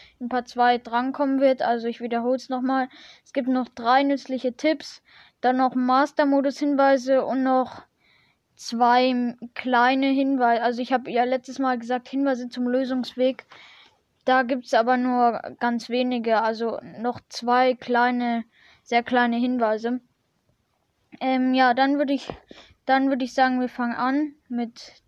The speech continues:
dem dritten nützlichen Tipp. Also ma-, ähm, wenn, äh, auf allen E-, also auf vielen Ebenen sind ja da auch immer noch Kisten und Fässer, wo Pfeile und Nahrung drin ist. Die solltest du am besten immer zerschlagen,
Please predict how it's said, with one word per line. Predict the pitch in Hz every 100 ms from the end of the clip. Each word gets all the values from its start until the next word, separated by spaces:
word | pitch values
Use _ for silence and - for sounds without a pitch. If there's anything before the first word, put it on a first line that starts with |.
| 240
dem | 233 233
dritten | 226 220 285 285 285
nützlichen | 269 247 - 247 240 226
Tipp. | 277 285 - _ - - - - _
Also | 240 240
ma-, | 240 233 -
ähm, | 233 240 233 233 226 _ _ _ _ _
wenn, | 240 247 247 240 226
äh, | 226 240
auf | 190 233 -
allen | 240 254
E-, | 233 220 -
also | 240 233 247
auf | 247
vielen | 240 - - 285 277
Ebenen | - 277 269 269
sind | 247 262 247
ja | 233 202 _ _ 240
da | 240 165
auch | 240
immer | 254 240 240
noch | 233 226 - _
Kisten | - 294 - 262
und | 240
Fässer, | - 277 285 254 233 254 - - - - _
wo | 240
Pfeile | - - 247 269 262
und | 262 240
Nahrung | 240 277 269 240
drin | 226 240
ist. | 247 247
Die | 269
solltest | 254 262 262 -
du | 262
am | 240
besten | 254 254 202
immer | 247 254
zerschlagen, | 247 240 - 240 233 247 277 302